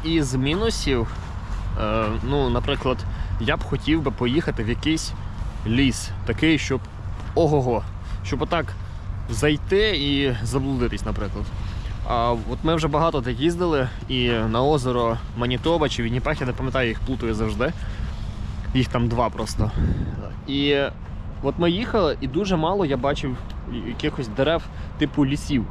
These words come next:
Щоб аж прям такий ліс, ліс, ліс. Таких лісів я тут також не бачив, як от, наприклад, в Едмонтоні. Ви їдете, а,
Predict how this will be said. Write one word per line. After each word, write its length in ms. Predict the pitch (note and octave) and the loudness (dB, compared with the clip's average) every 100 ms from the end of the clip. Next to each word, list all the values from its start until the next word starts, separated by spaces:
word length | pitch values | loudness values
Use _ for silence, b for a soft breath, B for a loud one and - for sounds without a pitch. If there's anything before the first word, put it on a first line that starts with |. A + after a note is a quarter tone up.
| - | -4
Щоб 180 | - C#3 | -2 0
аж 100 | C#3 | 0
прям 320 | - E3 D#3 C3 | 2 0 0 -2
такий 260 | - - F3+ | -4 0 0
ліс, 420 | A#2 D3+ C4 - | 2 2 2 0
ліс, 240 | G#3 G3+ E3 | -2 -2 0
ліс. 280 | C3 - - B B B | 0 0 -6 B B B
Таких 280 | - D#3+ G3+ | -2 0 2
лісів 260 | - - F3+ | 2 2 2
я 80 | D#3 | 0
тут 120 | D3+ | 0
також 360 | - D3+ B2 | 0 0 0
не 80 | C3 | 0
бачив, 340 | A#2+ G#3 - C#3 | 2 2 2 0
як 120 | A#2+ | 2
от, 140 | A#2 | 0
наприклад, 440 | B2+ C#3+ C3+ B2 A2+ B B B B A#2+ | 0 -2 2 2 0 B B B B -2
в 240 | A2 - | 0 2
Едмонтоні. 680 | D3 A#2 A#2+ A#2 A2 A2 G#2 - - | 2 2 0 -2 -2 -2 -2 -2 -2
Ви 120 | A2 C#3 | 2 2
їдете, 500 | G#3 B3+ - B2+ A#2+ - - - - | 2 0 0 0 0 -4 -4 -2 0
а, 340 | B2+ B2+ B2+ | 2 4 4